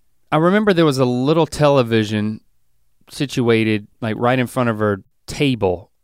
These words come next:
where we would, where we would eat breakfast and everything. And then, but then, it, ul-,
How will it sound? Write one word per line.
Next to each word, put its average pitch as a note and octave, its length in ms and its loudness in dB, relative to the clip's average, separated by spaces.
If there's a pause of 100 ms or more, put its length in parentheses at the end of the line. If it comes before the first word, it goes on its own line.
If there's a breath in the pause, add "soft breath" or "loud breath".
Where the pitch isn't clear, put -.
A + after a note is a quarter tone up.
(200)
where A2 200 -2
we G#2+ 160 -2
would, G2 160 -6 (320)
where A2 160 -6
we G#2+ 180 -4
would G2 180 -8
eat A2 200 -10
breakfast G2+ 420 -4
and G#2 80 -8
everything. G2 400 -8
And G2+ 100 -8
then, G#2 220 -6 (1600)
but A#2+ 160 -4
then, D#3 160 2
it, D#3 60 -2
ul-, - 260 -4